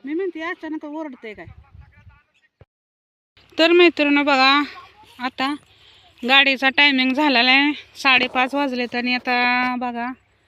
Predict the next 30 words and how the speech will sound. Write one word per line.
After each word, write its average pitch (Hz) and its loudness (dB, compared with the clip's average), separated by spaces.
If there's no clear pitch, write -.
जाऊबाई 233 -6
आणि 233 -6
आमचे 240 -10
दीर 220 -10
गेलेत 226 -6
या 220 -12
वाटाणा 226 -8
निवडायला. 220 -6
ज्या 233 -12
काय 226 -6
किडक्या 226 -6
खराब, 214 -6
वाळलेल्या 233 -2
शेंगा 240 -10
काय 214 -10
असतील 220 -16
त्या 214 -12
तोडायच्या. 220 -10
हाय 226 -4
बघा, 233 -4
हे, 247 -8
हा 247 -8
एक, 254 -10
हा 254 0
एक 247 -6
सारा 247 -6
राहिलाय 240 -8
तोडायचा. 226 -10
बघा 233 -8
शेंगा, 226 -8